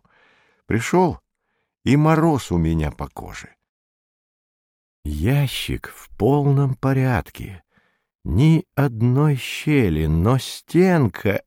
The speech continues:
эта гвоздями изнутри приколочена,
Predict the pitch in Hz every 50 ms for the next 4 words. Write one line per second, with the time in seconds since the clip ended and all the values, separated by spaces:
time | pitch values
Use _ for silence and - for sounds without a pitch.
0 | _ _ - 117 120 110 90 76 - _ - - 64 55 - - - _ _ _
1 | _ _ _ _ _ _ _ - - 73 90 98 104 110 117 113 80 71 69 65
2 | 85 98 107 113 117 120 135 135 139 143 151 _ - 123 127 127 113 110 120 127
3 | 120 - - 117 117 156 175 170 - 151 160 151 - - 147 139 120 87 62 -
4 | - - - - - - - -